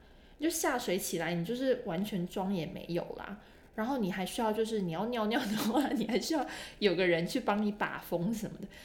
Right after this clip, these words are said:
所以其实你就真的，而且你在濒临死亡的边缘，因为其实我这次下水有差一点我在沉入湖底，这是另外一个故事。你都已经这样的时刻下，你根本没有心情去管别人，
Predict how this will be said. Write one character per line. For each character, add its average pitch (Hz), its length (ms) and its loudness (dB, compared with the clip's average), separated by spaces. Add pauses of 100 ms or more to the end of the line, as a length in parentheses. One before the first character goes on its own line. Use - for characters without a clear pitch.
(100)
所 - 180 0
以 311 120 2
其 - 220 -6
实 285 100 0
你 226 120 2
就 247 120 4
真 262 220 -6
的， 269 240 0
而 247 80 -2
且 269 100 -4
你 208 80 2
在 226 120 0
濒 233 260 -2
临 190 160 2
死 - 420 -4
亡 160 240 -8
的 165 280 -4 (520)
边 208 300 2
缘， 185 320 -2
因 214 100 -4
为 226 120 0
其 226 100 -6
实 170 80 -4
我 175 160 -2
这 175 160 -4
次 180 160 -4
下 170 300 -6
水 - 280 -10 (380)
有 - 340 -4 (220)
差 - 240 -4
一 165 40 -2
点 151 200 -2
我 - 60 -6
在 160 180 0
沉 156 340 -2
入 185 200 2
湖 - 240 -10
底， - 160 -10
这 - 100 -10
是 170 120 -4
另 170 140 -2
外 160 120 -2
一 - 20 -4
个 151 60 -8
故 156 240 -4
事。 - 240 -8 (600)
你 190 160 2
都 254 160 6
已 226 60 4
经 214 320 0 (180)
这 254 200 6
样 214 180 4
的 190 80 2
时 170 320 0
刻 196 220 0
下， 208 200 -2
你 156 140 -2
根 233 160 0
本 254 100 2
没 180 120 2
有 185 120 2
心 190 300 0
情 160 220 -2
去 156 100 -4
管 - 260 -6 (140)
别 - 240 -6
人， 175 300 -6